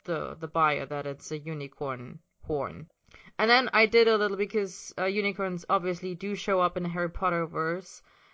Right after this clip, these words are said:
and, uh, I own two copies of Fantastic Beasts and <laughs> Where to Find Them. <laughs> So of course I went to read in <laughs> that one.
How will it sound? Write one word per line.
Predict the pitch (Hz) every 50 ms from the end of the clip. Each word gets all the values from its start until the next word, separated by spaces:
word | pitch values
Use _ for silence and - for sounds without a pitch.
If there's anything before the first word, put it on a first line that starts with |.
| _ _ -
and, | - 180 175 170 170 170
uh, | 170
I | - 175 170 165 165 - 165 175 175 170 160 -
own | 180 196 190 185 185 180 180 175 170 - -
two | - 233 220
copies | 185 - - 208 180 - - 175 170 165 -
of | - - 160 160 151
Fantastic | - - 170 170 - 165 165 165 - - 170 -
Beasts | - 165 165 165 - -
and | 180 175
<laughs> |
Where | 185 - -
to | 202 170 226 233
Find | 214 - - 277 - 185 202 208 220 208
Them. | - 208 214 - 294 - 254 - - -
<laughs> | - 262
So | - - - - 208
of | - 185 - -
course | - - 208 220 - - -
I | - 190
went | 190 202 277 -
to | - 294 311
read | - - 285 311 311
in | - 294 330 185 175 277 330
<laughs> |
that | 180 180 170 160 151 156 -
one. | 151 151 151 160 175 -